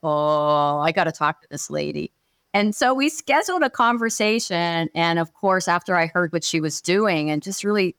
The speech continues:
doing some remarkable things around wellness that I knew she had to be a part of this show. And Jen works with senior leaders across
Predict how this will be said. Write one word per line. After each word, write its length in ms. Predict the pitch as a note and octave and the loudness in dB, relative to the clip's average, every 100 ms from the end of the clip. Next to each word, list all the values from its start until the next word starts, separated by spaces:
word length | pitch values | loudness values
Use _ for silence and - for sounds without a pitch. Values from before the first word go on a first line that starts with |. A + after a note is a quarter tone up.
| - | -4
doing 240 | F#3+ F#3+ | 0 0
some 180 | - E3+ | 0 0
remarkable 600 | D#3+ D#3+ F3+ - F3 D3+ | 2 2 2 0 -2 -2
things 560 | - E3+ F3+ D3+ D3+ - _ _ _ - - | 0 0 2 0 -4 -12 _ _ _ -6 -4
around 540 | E3+ E3+ F#3 G#3+ G#3 | 0 2 2 2 0
wellness 640 | E3 D#3+ D#3+ D#3 D#3 D#3+ | 0 2 2 2 -2 -2
that 200 | D#3+ D#3 | 0 2
I 80 | E3 | 2
knew 240 | D#3+ F3 | 2 0
she 180 | F3+ F#3+ | 0 0
had 140 | D#3+ D#3 | 0 0
to 80 | |
be 140 | D#3 D#3 | -2 -2
a 60 | - _ | -4 _
part 240 | D#3 D#3 D3+ | 2 2 0
of 120 | D#3 - - | -4 -4 -4
this 200 | D3+ - | -2 -2
show. 500 | - D#3 D#3 D3+ E3 _ _ _ _ - | 0 2 2 2 -4 _ _ _ _ -2
And 400 | E3+ F3 E3+ E3+ F3 | 2 2 2 -2 -2
Jen 280 | - G#3+ A3+ | 0 2 2
works 220 | G#3+ - | 0 -2
with 140 | F3+ | -6
senior 340 | - F#3 F3 E3+ | -2 0 2 2
leaders 560 | F3+ G3 G#3+ G#3 G#3 - | 2 2 2 0 -2 -4
across 580 | D#3+ - E3+ E3 E3+ | -8 -2 0 0 -2